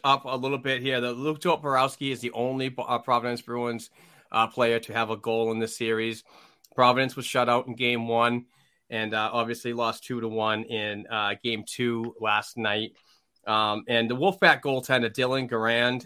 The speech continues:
it, it's just been outstanding, uh, in his fir-, in his two games. Uh, pretty much a five hundred goaltender throughout the year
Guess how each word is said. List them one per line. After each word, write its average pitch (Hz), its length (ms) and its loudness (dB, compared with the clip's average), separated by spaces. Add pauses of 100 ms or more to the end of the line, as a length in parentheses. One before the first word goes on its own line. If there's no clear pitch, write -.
it, 120 220 -2
it's 123 180 -6
just 147 180 -10
been 127 140 2
outstanding, 113 760 0 (440)
uh, 113 240 2
in 117 120 0
his 113 200 -4
fir-, 127 140 -4
in 110 180 -4
his 113 140 -2
two 123 200 -6
games. 113 580 0 (420)
Uh, 107 360 2
pretty 165 280 2
much 147 200 4
a 123 40 -12
five 135 280 4
hundred 127 240 -2
goaltender 120 640 0
throughout 117 300 -2
the 113 100 -4
year 117 500 2